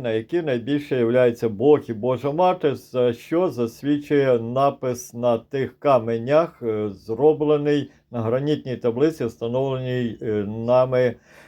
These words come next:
капеланами О В Р З С У упа та нашими друзями, е, ще перед святом Чесного Христа дві тисячі вісімнадцятого року.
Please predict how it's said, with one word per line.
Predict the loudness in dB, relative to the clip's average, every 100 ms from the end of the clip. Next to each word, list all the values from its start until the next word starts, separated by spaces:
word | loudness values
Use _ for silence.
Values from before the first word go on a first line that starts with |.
| _ _
капеланами | 0 2 4 4 4 2 0
О | 2 2
В | 2
Р | 2 0
З | -4
С | -8 -6
У | -2
упа | -2 -2 -6 -2 4 6
та | 4 -2
нашими | -2 -2 -4 -6 -6
друзями, | -4 -4 -2 -2 0 2 2 -2 _ _ -8
е, | -6
ще | -8 0 2 2
перед | 2 4 4 4 2
святом | 4 4 4 -4
Чесного | -2 0 0 0 -4 -4
Христа | -2 -6 -6 0 4 4 0 _ _ _
дві | -10 0 2
тисячі | 2 0 0 -2 -4 -2
вісімнадцятого | -2 0 2 2 0 -2 0 0 0 -4 -6 -4 0 2 2
року. | 2 0 -2 -4 -2 -4